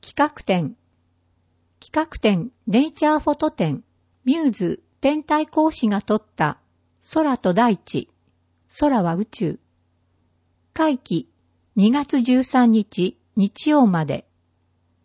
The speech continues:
郷土館ミューズの天体観望講師を務める、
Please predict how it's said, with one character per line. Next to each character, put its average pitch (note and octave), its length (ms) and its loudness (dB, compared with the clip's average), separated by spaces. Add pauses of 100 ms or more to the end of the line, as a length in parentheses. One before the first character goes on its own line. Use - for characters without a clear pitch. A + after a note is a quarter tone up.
(840)
郷 D#4 260 2
土 D#4+ 120 0
館 B3 200 0
ミ G#3+ 200 2
ュ C4+ 80 4
ー - 40 4
ズ G3+ 140 0
の F3 300 -2 (120)
天 C#4+ 220 -4
体 C#4+ 320 -2
観 C4+ 320 -4
望 C#4 220 0
講 C#4 240 -2
師 - 180 -6
を F#3+ 120 -2
務 - 280 -2
め G3 160 2
る、 D#3 220 -4